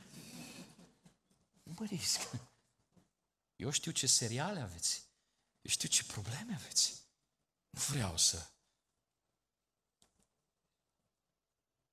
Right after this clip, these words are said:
Totul e pe grabă.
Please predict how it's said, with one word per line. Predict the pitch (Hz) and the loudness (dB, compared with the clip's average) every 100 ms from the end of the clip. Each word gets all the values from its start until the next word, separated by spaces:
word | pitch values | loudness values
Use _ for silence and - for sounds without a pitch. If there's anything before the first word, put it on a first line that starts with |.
| _ _ _ _ _ _ _ _ _ _ _ _ _ _ - | _ _ _ _ _ _ _ _ _ _ _ _ _ _ -2
Totul | 220 - 170 | -2 0 2
e | |
pe | 160 | 2
grabă. | 135 143 147 120 98 95 - | 6 8 8 8 6 0 -8